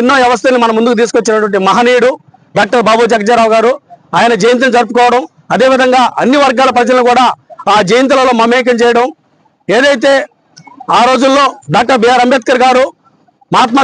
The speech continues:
జ్యోతిరావు పూలే గారు, డాక్టర్ బాబు జగ్జీరావు గారు మన కోసం ఎన్నో పోరాటాలు చేసి, ఎన్నో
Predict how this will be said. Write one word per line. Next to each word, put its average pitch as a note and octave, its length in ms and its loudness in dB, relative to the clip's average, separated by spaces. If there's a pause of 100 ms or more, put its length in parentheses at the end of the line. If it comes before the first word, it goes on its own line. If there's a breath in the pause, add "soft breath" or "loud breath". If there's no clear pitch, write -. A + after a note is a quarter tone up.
జ్యోతిరావు B3+ 400 0
పూలే B3 240 2
గారు, B3+ 200 0 (920)
డాక్టర్ A3+ 340 -2
బాబు C4 160 2 (100)
జగ్జీరావు B3 460 0
గారు A#3+ 180 2 (400)
మన A#3+ 100 2 (100)
కోసం D4 220 0 (100)
ఎన్నో C#4+ 180 2 (680)
పోరాటాలు C4+ 480 2
చేసి, B3+ 240 0 (840)
ఎన్నో C#4 180 2